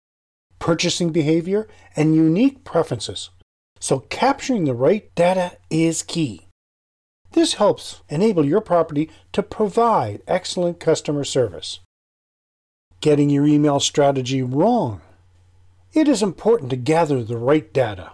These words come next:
Useless guest data essentially makes offering a personalized service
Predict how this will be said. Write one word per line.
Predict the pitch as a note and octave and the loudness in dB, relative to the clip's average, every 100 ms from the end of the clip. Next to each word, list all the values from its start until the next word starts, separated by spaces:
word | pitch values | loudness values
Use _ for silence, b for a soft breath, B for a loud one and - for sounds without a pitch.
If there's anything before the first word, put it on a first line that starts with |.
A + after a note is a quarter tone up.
| _ _ _ _ _ _ _ - | _ _ _ _ _ _ _ -2
Useless | D#3 C4+ - C4+ - | 2 2 2 -2 0
guest | D#3 F#3 A#2+ | 0 0 -2
data | C3 B2+ C3+ - | -2 0 -2 -4
essentially | F#3+ - - - C#4 - B3 A3+ | -6 -6 -4 2 2 2 0 0
makes | F3 D#3+ - | 0 0 -2
offering | D#3+ F3+ F3 D3+ D3 - | 0 0 0 0 0 0
a | C#3 | -2
personalized | - G3+ A3 A3 G#3+ G#3+ G3+ | -2 -2 -2 -2 0 0 0
service | E3 C3 A2 C3+ | 0 0 -2 -10